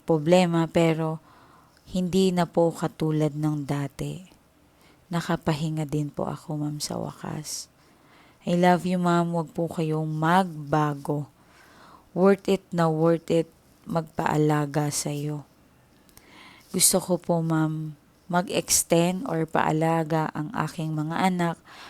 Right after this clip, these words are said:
para maging okay naman ang future nila. Grabe ka, ma'am. Hundred percent legit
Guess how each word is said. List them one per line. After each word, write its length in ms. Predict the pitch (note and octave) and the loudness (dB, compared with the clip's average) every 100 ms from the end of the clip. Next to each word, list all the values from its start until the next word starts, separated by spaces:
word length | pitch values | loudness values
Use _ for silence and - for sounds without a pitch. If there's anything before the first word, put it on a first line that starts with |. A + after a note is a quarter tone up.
| - | -8
para 300 | - F#3 F#3 | 2 4 4
maging 320 | F3 E3 E3+ E3+ | 2 -2 -4 -2
okay 320 | E3 F3 E3 | -2 -2 -2
naman 340 | D#3+ D#3+ D#3+ | 0 0 0
ang 140 | D#3 D#3 | -2 -4
future 540 | - D3+ - - D#3 | -4 -8 -6 -6 -4
nila. 480 | C#3+ D3 C#3+ C#3+ - _ _ _ _ _ - - - - | -4 -6 -6 -8 -10 _ _ _ _ _ -20 -20 -20 -4
Grabe 400 | E3+ F3 E3 F3 | 2 4 4 0
ka, 220 | - E3+ | 0 -2
ma'am. 400 | D#3+ D#3+ D#3 D3+ - _ _ _ _ _ _ _ - | 0 0 0 -4 -12 _ _ _ _ _ _ _ -2
Hundred 480 | F#3 F3 E3+ E3 | -2 2 2 0
percent 480 | - D#3+ - D#3+ D#3+ - | -2 -4 -2 -6 -6 -8
legit 480 | D#3 D#3 D3 D#3 | -6 -4 -4 -6